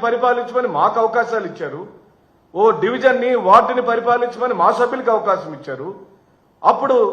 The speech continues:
రాజ్యాంగపరంగా ఎన్నిక కాబడిన చైర్మన్లు, డిప్యూటీ చైర్మన్లను మీరు దించి, మీరు ఎక్కినంత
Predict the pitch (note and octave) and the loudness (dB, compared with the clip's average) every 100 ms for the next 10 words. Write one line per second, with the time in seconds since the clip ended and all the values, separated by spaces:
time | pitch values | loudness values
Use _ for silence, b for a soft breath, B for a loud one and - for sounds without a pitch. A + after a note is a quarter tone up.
0 | - - - _ _ _ _ _ _ _ | -4 -16 -20 _ _ _ _ _ _ _
1 | D3+ G3+ B3 B3 A#3+ G#3+ F#3+ E3+ G3 G3 | -4 -2 0 0 0 0 0 0 0 0
2 | E3+ A#3 A3+ G#3+ G#3+ A3+ G#3+ - G3+ A3 | -4 -6 0 2 4 2 -2 -6 -4 -2
3 | A3+ F#3+ F#3 A#3+ - - _ _ _ _ | -2 -4 -4 -6 -10 -20 _ _ _ _
4 | _ G3 G3 C4 C4 - A3+ A3+ A#3+ B3 | _ -10 -6 -6 -4 0 0 2 2 2
5 | B3 G3+ - - - _ _ - G#3 F#3+ | 2 -2 -8 -16 -20 _ _ -4 -2 -2
6 | D3+ A3 A#3+ B3 C4 G#3+ A3 G#3+ C4 B3+ | -4 -6 -6 -8 -6 -2 0 0 0 0
7 | B3+ | 0